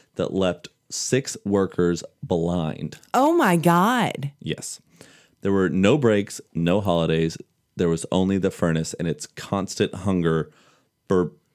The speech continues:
Speaker 1: just production and more coal. Um, or more steel, sorry.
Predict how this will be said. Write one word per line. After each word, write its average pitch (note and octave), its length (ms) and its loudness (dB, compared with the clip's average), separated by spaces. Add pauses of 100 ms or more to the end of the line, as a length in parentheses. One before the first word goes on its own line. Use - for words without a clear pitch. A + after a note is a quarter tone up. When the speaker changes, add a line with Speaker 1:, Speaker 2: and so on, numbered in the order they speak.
Speaker 1:
just - 380 -6
production E2+ 500 0
and E2+ 160 -2
more D#2+ 180 0
coal. - 300 -6 (1500)
Um, E2+ 300 0 (100)
or E2+ 120 0
more E2+ 180 -2
steel, - 260 -8
sorry. - 220 -14